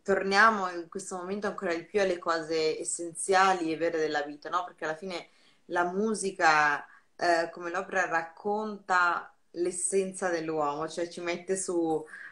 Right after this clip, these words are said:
sul palcoscenico, mette il palcoscenico della nostra vita e, e riesce a, a dare voce a cose che magari noi non riusciamo. Quindi con questo augurio, eh,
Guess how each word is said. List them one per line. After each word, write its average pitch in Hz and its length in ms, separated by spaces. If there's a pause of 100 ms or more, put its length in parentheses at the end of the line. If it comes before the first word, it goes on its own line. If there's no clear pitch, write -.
sul 196 300
palcoscenico, 196 960
mette 190 200
il 190 80
palcoscenico 214 600
della 165 220
nostra 160 380
vita 156 640
e, 151 360 (300)
e 196 120
riesce 196 440
a, 156 420 (220)
a 196 160
dare 202 260
voce 247 400
a 190 140
cose 180 280
che 190 80
magari 165 380
noi 165 140
non 160 200
riusciamo. 165 500
Quindi 214 260
con 175 340
questo 175 720
augurio, 170 960 (720)
eh, 170 300